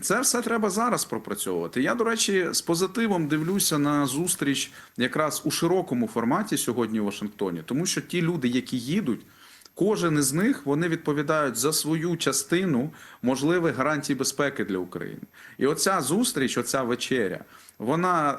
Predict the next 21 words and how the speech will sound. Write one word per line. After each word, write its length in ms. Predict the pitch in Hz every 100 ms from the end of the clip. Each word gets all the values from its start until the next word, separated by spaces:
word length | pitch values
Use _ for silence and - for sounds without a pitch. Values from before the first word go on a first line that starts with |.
| -
не 160 | 147 165
лише, 360 | 160 - 226
як 180 | 190 -
на 80 | 139
мене, 260 | 143 127
це 160 | 113 123
захист 580 | 110 147 131 120 - -
від 240 | 110 110
там 300 | 110 98 92 123
наїздів, 560 | 127 135 156 113 110
умовно 340 | 107 110 104 104
кажучи, 520 | 107 98 95 101 98 - - -
е, 380 | 110 110 110
Трампа 500 | 107 123 147 131 110
на 120 | 107 104
Зеленського, 580 | 104 95 85 - 104
але 120 | 135 156
це 160 | 165
можливість 800 | 160 143 143 165 139 110 - -
дійсно 360 | 117 147 - 113
пропрацювати 920 | 113 110 120 - 135 151 131 107